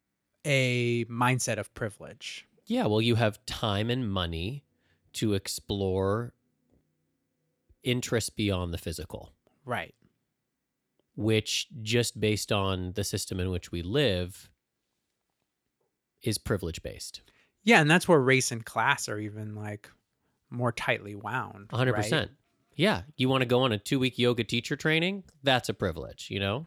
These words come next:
Speaker 1: Completely.
Speaker 2: You wanna, you know, have expendable income to take a weekend workshop? That's privilege. Even, like, to be able to buy a tarot deck, if all you can really afford is, like, to pay your bills and buy yourself food, you know? Like, there's a degree of privilege that comes in.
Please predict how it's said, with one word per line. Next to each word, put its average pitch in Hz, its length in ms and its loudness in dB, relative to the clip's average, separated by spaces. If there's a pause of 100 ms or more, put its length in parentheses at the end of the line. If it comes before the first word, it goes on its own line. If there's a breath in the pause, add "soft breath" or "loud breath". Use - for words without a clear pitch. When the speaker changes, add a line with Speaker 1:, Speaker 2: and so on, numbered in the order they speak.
Speaker 1:
Completely. 127 580 -4
Speaker 2:
You 117 560 2
wanna, 110 580 2 (600)
you 127 100 0
know, 110 280 2
have 110 340 2
expendable 113 800 -2
income 143 500 0
to - 100 -6
take 120 220 0
a 95 40 2
weekend 120 380 2
workshop? 123 540 0
That's 98 220 0
privilege. - 640 -6 (760 soft breath)
Even, 143 340 4
like, 127 360 2
to - 100 -6
be 123 140 4
able 120 160 4
to - 80 0
buy 113 220 4
a 104 60 4
tarot 156 320 4
deck, 104 440 0 (140)
if 117 240 -2 (120)
all 120 180 4
you 123 120 0
can 113 160 -2
really 101 240 4
afford 110 540 0
is, 104 200 -2
like, 110 220 -2
to - 80 -12
pay 127 160 2
your 123 100 4
bills 151 300 2
and 123 180 -4
buy 127 180 2
yourself 135 280 0
food, 180 300 0
you 101 80 0
know? 113 100 0
Like, 117 180 -2
there's 123 240 0
a 113 140 -2
degree 127 320 0
of - 140 -2
privilege 120 400 -2
that 92 160 -6
comes 90 280 -4
in. 80 240 -8